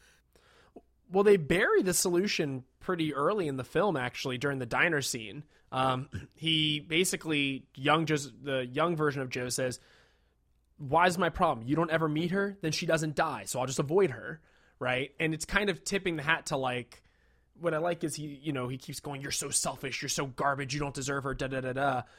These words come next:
But really, Willis is willing to destroy all these other lives so that he gets to experience her.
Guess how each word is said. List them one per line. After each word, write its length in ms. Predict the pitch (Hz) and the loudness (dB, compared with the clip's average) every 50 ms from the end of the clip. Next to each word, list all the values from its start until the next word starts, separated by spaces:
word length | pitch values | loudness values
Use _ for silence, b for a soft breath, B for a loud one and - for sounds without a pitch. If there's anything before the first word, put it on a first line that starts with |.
| B B | B B
But 120 | - 147 151 | -4 -4 0
really, 540 | 180 254 277 254 202 170 160 147 135 127 b b b b b b - | 2 2 4 4 4 4 2 2 -2 -4 b b b b b b 0
Willis 400 | 151 208 214 196 185 156 - - | 2 2 4 4 2 0 -2 -2
is 160 | 165 151 135 | -2 -4 -2
willing 260 | 135 156 151 147 151 | -2 -2 -2 -2 -2
to 100 | 143 147 | -4 -4
destroy 440 | 139 135 - - - 151 143 139 139 | -4 -6 -4 -2 -2 -2 0 0 0
all 60 | 131 | -2
these 140 | 127 131 127 | -2 0 2
other 180 | 214 262 226 185 | 2 2 2 2
lives 340 | 160 151 147 143 143 143 - | 2 2 2 0 0 -2 -2
so 100 | - 147 | -2 -4
that 100 | 131 127 | -4 -4
he 200 | - 190 185 165 | -6 -6 -6 -2
gets 220 | 147 170 147 - | -2 -2 -2 -2
to 120 | - 156 | -4 -6
experience 580 | 127 - - - - - 170 156 135 127 113 - | -6 -4 -6 -4 0 0 0 0 0 -2 -6 -6
her. 280 | - 107 98 123 - | -8 -8 -8 -8 -10